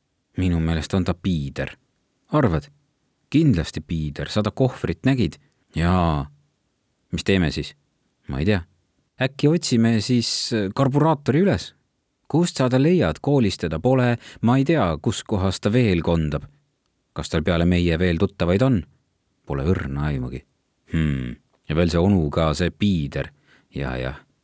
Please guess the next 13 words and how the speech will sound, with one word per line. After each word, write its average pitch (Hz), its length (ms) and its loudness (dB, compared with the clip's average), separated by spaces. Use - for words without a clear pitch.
Karburaator 117 640 2
saab 101 320 0
vihaseks. 82 760 0
Arvad? 107 360 -2
Kindlasti 98 540 -2
saab. 67 300 -6
Isa 73 360 -4
ju 67 200 -4
ikkagi. 69 540 -8
Kasuisa. 64 680 -2
Ühed 110 480 2
oinad 92 480 2
mõlemad. 78 400 0